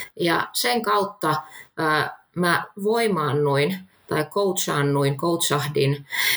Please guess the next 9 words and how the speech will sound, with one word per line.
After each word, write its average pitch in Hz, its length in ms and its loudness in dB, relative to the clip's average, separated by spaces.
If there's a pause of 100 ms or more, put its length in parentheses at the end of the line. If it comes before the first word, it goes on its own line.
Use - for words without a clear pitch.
(180)
ja 160 320 0
hain 185 360 0
jatko-opiskelijaksi 147 1200 0
ja 147 280 0 (120)
väittelin 165 520 0
vuorovaikutuksesta 143 1200 0
B 151 180 2
two 147 100 0
B-myyntitilanteissa 147 1200 2